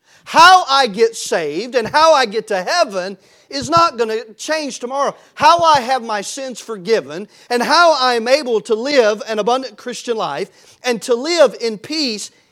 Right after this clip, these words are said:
is not gonna change tomorrow. If you hear someone who says, "I, I,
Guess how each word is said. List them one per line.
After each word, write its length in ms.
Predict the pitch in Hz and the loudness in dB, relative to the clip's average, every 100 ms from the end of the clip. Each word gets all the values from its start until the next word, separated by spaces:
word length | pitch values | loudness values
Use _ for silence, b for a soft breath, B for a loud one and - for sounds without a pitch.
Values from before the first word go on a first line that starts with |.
| b | b
is 260 | 285 254 196 | -10 -10 -4
not 400 | 285 349 330 247 | 2 4 4 0
gonna 220 | 233 220 | -6 -6
change 500 | 220 311 311 240 - | -4 -4 -2 -6 -10
tomorrow. 600 | 254 262 339 349 226 117 _ _ _ _ _ _ _ _ _ _ _ b b | -8 -2 -2 -4 -10 -10 _ _ _ _ _ _ _ _ _ _ _ b b
If 180 | - - | -8 -4
you 160 | 294 311 | -2 -2
hear 240 | 349 370 | -2 -2
someone 480 | - 294 220 220 233 | -2 -2 -2 -4 -4
who 140 | 240 | -6
says, 260 | 214 262 247 | -4 -4 -2
"I, 140 | 247 | -4
I, 380 | 240 254 247 254 | -4 -8 -6 -8